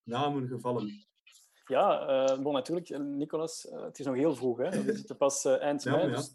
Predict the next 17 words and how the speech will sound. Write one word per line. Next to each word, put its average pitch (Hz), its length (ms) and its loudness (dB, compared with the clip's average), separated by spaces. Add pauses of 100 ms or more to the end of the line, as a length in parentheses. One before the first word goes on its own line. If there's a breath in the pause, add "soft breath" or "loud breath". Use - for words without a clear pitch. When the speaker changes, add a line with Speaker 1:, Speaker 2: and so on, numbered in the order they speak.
(140)
Speaker 2:
het - 100 -20
is - 120 -14
nog 143 140 -8
vroeg. 175 120 -2
En 160 60 -4
het 135 100 -8
is 151 100 -6
tot - 340 -6
oktober. 170 600 -6 (400 loud breath)
Eh, 139 360 6
maar 143 140 2
als 143 160 2
je 143 100 0
de 135 80 0
namen 156 340 2
hoort, 143 580 -2
dan 139 580 -2